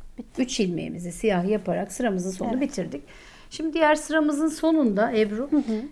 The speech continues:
Speaker 2: üç siyah var ya,
Speaker 1: Evet.
Speaker 2: burada sanki altı siyah yan yana geliyormuş
Speaker 1: Hmm.
Speaker 2: gibi oldu. Bugün bütün böyle hani kursiyerlerimizi
Speaker 1: Aa,
Speaker 2: bir
Speaker 1: evet.
Speaker 2: korkuttu o.
Speaker 1: Değil mi? Şu, şurası.
Speaker 2: Ama siz
Speaker 1: Evet.
Speaker 2: ona hiç takılmayacaksınız arkadaşlar.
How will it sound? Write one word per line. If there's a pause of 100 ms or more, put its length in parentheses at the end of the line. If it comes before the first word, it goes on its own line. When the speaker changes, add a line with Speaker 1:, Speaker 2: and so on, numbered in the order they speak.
(160)
Speaker 2:
üç
siyah (220)
var
ya,
Speaker 1:
Evet.
Speaker 2:
burada
sanki
altı
siyah
yan
yana
geliyormuş
Speaker 1:
Hmm.
Speaker 2:
gibi
oldu.
Bugün
bütün (300)
böyle
hani
kursiyerlerimizi
Speaker 1:
Aa,
Speaker 2:
bir
Speaker 1:
evet.
Speaker 2:
korkuttu
o.
Speaker 1:
Değil
mi?
Şu,
şurası. (180)
Speaker 2:
Ama
siz
Speaker 1:
Evet.
Speaker 2:
ona
hiç
takılmayacaksınız
arkadaşlar.